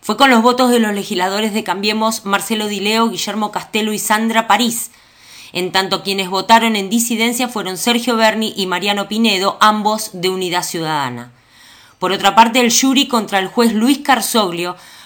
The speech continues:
parte de una denuncia realizada por el procurador Julio Contegrand, luego de las declaraciones que hiciera el magistrado al negarse a ordenar la prisión preventiva al sindicalista Pablo Moyano.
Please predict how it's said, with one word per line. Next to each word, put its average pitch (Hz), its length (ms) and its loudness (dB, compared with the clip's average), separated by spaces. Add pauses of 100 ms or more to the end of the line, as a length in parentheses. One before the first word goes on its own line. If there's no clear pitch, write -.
(120)
parte 269 360 6
de 254 100 4
una 277 180 0
denuncia 262 440 2
realizada 240 540 2
por 233 140 0
el 196 140 -2
procurador 190 560 -2
Julio 233 380 4
Contegrand, 214 680 0 (440)
luego 262 280 4
de 262 100 2
las 240 160 6
declaraciones 226 680 2
que 247 80 0
hiciera 233 340 2
el 240 60 2
magistrado 214 580 2
al 220 100 2
negarse 214 440 4
a 226 60 2
ordenar 196 340 -2
la 190 140 0
prisión 208 340 -6
preventiva 202 640 0
al 196 220 2
sindicalista 180 720 -4
Pablo 170 260 2
Moyano. 135 500 -4